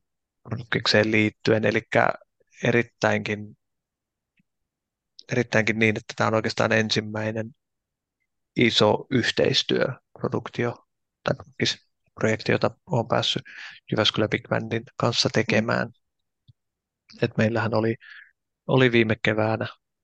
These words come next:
Speaker 1: yksi konsertti, sitten kesä oli,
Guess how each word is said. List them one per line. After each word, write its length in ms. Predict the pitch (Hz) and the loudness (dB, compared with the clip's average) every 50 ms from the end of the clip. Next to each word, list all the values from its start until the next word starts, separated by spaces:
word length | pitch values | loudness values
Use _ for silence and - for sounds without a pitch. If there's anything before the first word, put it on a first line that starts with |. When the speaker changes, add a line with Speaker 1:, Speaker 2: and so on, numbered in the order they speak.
| _ _ _ _ _ _ _ _ _ _ _ _ _ - 110 | _ _ _ _ _ _ _ _ _ _ _ _ _ -6 -6
Speaker 1:
yksi 200 | 107 - - - | -2 -2 0 2
konsertti, 760 | 110 113 110 107 - 110 - - - _ - - - - - - _ _ _ _ _ _ _ _ _ _ | 2 2 2 2 0 -2 -2 -4 -8 _ -4 -4 -4 -6 -12 -20 _ _ _ _ _ _ _ _ _ _
sitten 340 | - - 131 117 - - 110 - | -6 -6 -6 -4 -4 -6 -4 -2
kesä 340 | - 113 110 - 113 110 117 | 0 0 0 2 0 0 -2
oli, 300 | 117 113 117 117 - | -2 -4 -6 -8 -8